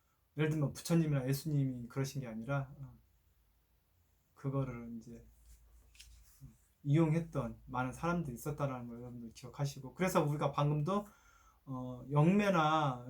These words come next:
뭐 이런 얘기 하지만은 똑같아요. 어, 어떤 영적인 거를,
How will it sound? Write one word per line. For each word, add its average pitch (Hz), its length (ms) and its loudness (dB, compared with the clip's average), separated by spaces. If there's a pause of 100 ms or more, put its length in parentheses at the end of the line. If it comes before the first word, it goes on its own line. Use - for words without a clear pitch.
(160)
뭐 123 300 -4
이런 139 180 2
얘기 131 160 0
하지만은 147 580 2 (400)
똑같아요. 240 560 8
어, 139 500 2
어떤 139 200 2
영적인 202 500 6
거를, 180 440 4